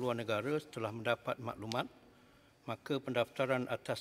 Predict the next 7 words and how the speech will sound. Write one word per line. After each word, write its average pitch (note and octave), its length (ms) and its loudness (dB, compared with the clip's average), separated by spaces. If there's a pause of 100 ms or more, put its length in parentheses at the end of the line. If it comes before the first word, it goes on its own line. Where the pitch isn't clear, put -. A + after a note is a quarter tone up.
talian B2+ 400 0
bagi A#2 320 -2
tempahan A#2+ 560 -2
premis A#2+ 480 -2
penginapan A2 560 -4
akan A2+ 240 -4
dibuat. G2 280 -4